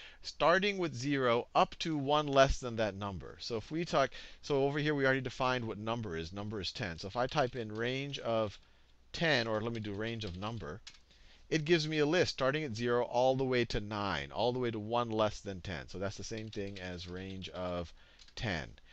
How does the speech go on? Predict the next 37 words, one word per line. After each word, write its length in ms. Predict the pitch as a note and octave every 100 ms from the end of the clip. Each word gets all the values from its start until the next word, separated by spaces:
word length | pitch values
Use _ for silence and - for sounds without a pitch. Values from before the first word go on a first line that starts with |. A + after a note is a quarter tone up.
| - -
And 100 | -
what 140 | C#3+ D3
this 120 | D3
for 280 | - G#3+ A#3+
loop 260 | A3 G3
does 320 | D3 E3 C3+ F2+
is 300 | F2 G2 - - - -
it 100 | C#3
assigns 680 | B2+ - F3 F#3+ G3+ G#3 D#3+
the 160 | E3
I 440 | B2+ C3+ C3 A#2+ B2
to 120 | C#3+ -
each 380 | G3+ G#3 A3 -
term 360 | - D#3+ D#3 D3+
of 120 | C3
this 160 | C3
sequence. 640 | - E3+ D#3+ A2 C#2+ - - - -
So 120 | B2
it 80 | A2
starts 480 | - D#3+ F3 G3 F#3+
with 200 | F3 E3
one, 360 | D#3+ D#3 G2
or 80 | G#2+
each 140 | C#3
term 180 | - D#3
of 100 | C3+
this 220 | A#2 -
list. 240 | C#3 F#2 -
It 80 | F#2+
starts 420 | - C#3+ F3 G3
with 140 | F3+
one, 400 | C#3+ B2+ A#2 B2+ - - -
and 180 | - A#2+
then 120 | B2+
it, 100 | A#2+ F#2 -
it'll, 200 | G#2 G#2 - -
it'll, 220 | G#2